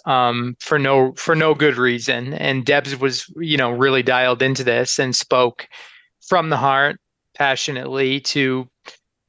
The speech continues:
and, you know, other anti-war people, to Amer-, to his fellow Americans, and, um, was prosecuted for espionage, which, you know, as I said in the piece,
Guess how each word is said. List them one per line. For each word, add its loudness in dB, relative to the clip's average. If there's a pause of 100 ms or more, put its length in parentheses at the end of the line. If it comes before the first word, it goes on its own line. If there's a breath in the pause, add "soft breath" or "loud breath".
(500)
and, -6
you -4
know, 0
other 2
anti-war -2
people, -2
to 2
Amer-, 0
to -2
his 2
fellow 2
Americans, -2
and, -2
um, 0 (400 loud breath)
was 2 (440)
prosecuted 0
for 2
espionage, -2
which, 2
you 2
know, 2
as 2
I 4
said 2
in 2
the 2
piece, 0